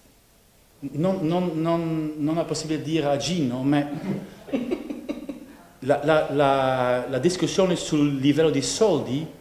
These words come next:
avec Gi-, con Gino, penso che il contratto è fatto in trenta secondi,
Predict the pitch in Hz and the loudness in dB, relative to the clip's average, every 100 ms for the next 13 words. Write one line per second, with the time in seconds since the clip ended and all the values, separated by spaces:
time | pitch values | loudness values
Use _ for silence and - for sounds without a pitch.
0 | - - - - - - 131 139 127 - | -20 -20 -20 -20 -20 -10 -2 -2 -2 -4
1 | 208 202 143 139 135 135 208 147 120 131 | -4 -4 -10 0 2 2 2 2 2 0
2 | 156 - - - - 170 175 156 151 139 | -2 -6 -18 -14 0 2 2 0 0 2
3 | 147 143 170 170 139 156 160 170 156 139 | 0 0 -2 0 0 2 2 2 2 2
4 | 135 - 170 156 143 131 113 113 | 0 0 -2 -2 -6 -6 -10 -10